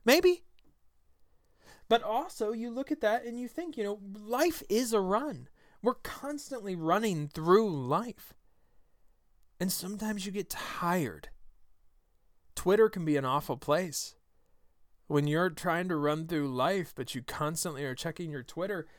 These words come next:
boy, it is very difficult not to become weary. Life can feel long. It can feel overwhelming at times. It can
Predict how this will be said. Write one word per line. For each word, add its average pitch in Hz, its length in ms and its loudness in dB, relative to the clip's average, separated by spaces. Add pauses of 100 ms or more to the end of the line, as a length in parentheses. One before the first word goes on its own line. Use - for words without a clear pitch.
(360)
boy, 175 280 2
it 120 120 -4
is 139 400 0
very 185 400 0
difficult 160 500 -2
not 147 220 -6
to - 80 -8
become 139 380 -4
weary. 123 460 -2 (880)
Life 160 420 0
can 160 240 -4
feel 160 420 0
long. 131 540 0 (100)
It 151 100 -14
can 160 200 -6
feel 170 440 -2
overwhelming 147 1000 -4
at 117 160 -12
times. 117 420 -10
It - 120 -14
can 175 200 -6